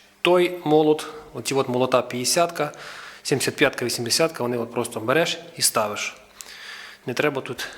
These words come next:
ні фундамента городити, нічого. От в мене на резині стоїть, самі бачите. Коротше, <clears throat> людям, які хочуть цим займатися, то є варіант.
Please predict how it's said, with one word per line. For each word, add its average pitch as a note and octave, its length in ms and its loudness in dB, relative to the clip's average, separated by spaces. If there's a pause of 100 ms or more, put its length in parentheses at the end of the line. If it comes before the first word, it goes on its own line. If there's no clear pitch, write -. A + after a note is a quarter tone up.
(100)
ні C3 100 -4
фундамента C#3+ 520 2
городити, B2 360 0
нічого. A#2 300 -2
От A2+ 80 -8
в - 20 -6
мене C3 140 0
на B2 120 2
резині B2 320 0
стоїть, C3 300 0
самі A2 240 -2
бачите. G#2+ 380 -2 (920)
Коротше, F3 500 4
<clears throat> F3+ 280 2 (2000)
людям, D3 380 6
які C#3 260 -2
хочуть - 500 -2
цим A#2+ 240 2
займатися, D3 580 2 (360)
то C3+ 120 4
є C3 220 4 (680)
варіант. C#3 500 2